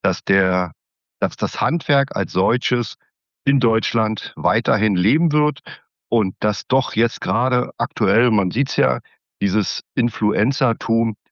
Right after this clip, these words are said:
doch ein hart umkämpfter Job ist und der ja zu hundert Prozent Vollzeit ist. Also sprich, man muss ja immer die aktuellen Themen der Jugend oder der Menschen erreichen, um immer auf den neuesten Stand oder,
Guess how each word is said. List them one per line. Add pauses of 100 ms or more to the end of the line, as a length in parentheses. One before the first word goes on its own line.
(120)
doch
ein
hart
umkämpfter (440)
Job
ist
und
der
ja
zu
hundert
Prozent (580)
Vollzeit
ist.
Also
sprich,
man
muss
ja
immer
die
aktuellen
Themen (460)
der
Jugend
oder
der
Menschen
erreichen, (420)
um
immer
auf
den
neuesten
Stand
oder,